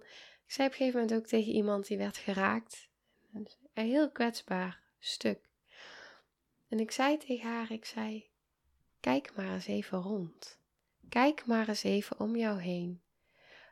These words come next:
Naar al deze lieve mensen die hier ook bij zijn en die ik af en toe heel erg zie knikken en hand op hun hart zie zitten. En kijk maar eens even rond."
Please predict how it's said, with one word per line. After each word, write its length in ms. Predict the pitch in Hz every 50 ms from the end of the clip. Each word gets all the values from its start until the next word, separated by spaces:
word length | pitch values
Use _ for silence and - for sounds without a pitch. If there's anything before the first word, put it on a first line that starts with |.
| _ _
Naar 200 | - 196 185 -
al 220 | - 202 220 226
deze 340 | 214 220 220 220 220 - 214
lieve 320 | 190 208 220 220 - 220 208
mensen 640 | 190 190 180 180 185 185 - - - 196 190 196
die 160 | 185 - 196 196
hier 200 | 208 220 226 220
ook 200 | 208 208 - _
bij 260 | - 190 190 196 196
zijn 360 | - - 185 185 185 185 185
en 100 | 185 190
die 100 | 202 220
ik 100 | 226 - -
af 220 | - - 220 214
en 60 | -
toe 140 | - - 240
heel 180 | 233 269 254 254
erg 160 | 262 247 -
zie 200 | - - 254 254
knikken 500 | - - 247 233 220 220 220 - - 220
en 140 | 220 214 214
hand 360 | 202 220 233 254 277 277 -
op 120 | 294 269 -
hun 140 | 262 240 220
hart 320 | 208 214 220 220 - -
zie 200 | - - 214 202
zitten. 540 | - - 202 190 190 - - 185 180 185 -
En 240 | 190 196 196 185 - - - - - - - - - - - _ _
kijk 360 | - 262 277 339 370 370 -
maar 220 | 269 254 247 240 233
eens 140 | 220 220
even 360 | - 220 220 226 220 - 214 208
rond." 580 | 240 269 254 190 165 165 170 - - - _